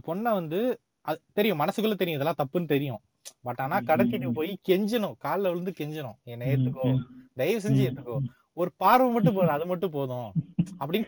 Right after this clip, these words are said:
Speaker 1: கொலையணும்ட்டு இருக்கும்ல.
Speaker 2: கவிதை, கவிதை.
Speaker 1: ஆ, இல்ல, ம-, இதெல்லாம் வந்து மாரலா தப்புன்றது நமக்கு தெரியும்.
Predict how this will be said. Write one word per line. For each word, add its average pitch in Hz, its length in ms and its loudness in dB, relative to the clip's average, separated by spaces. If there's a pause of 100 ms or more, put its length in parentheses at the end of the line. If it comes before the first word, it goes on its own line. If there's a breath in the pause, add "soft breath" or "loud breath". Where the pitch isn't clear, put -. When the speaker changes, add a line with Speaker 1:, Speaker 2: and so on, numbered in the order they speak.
Speaker 1:
கொலையணும்ட்டு 202 540 0
இருக்கும்ல. 131 500 -2 (140)
Speaker 2:
கவிதை, 135 460 2
கவிதை. 120 460 0 (220)
Speaker 1:
ஆ, 143 180 -2 (140)
இல்ல, 208 160 -2
ம-, 170 180 -4 (160)
இதெல்லாம் 190 320 -2
வந்து 226 180 -6
மாரலா 202 560 -2
தப்புன்றது 190 420 -6
நமக்கு 160 240 -10
தெரியும். 120 280 -10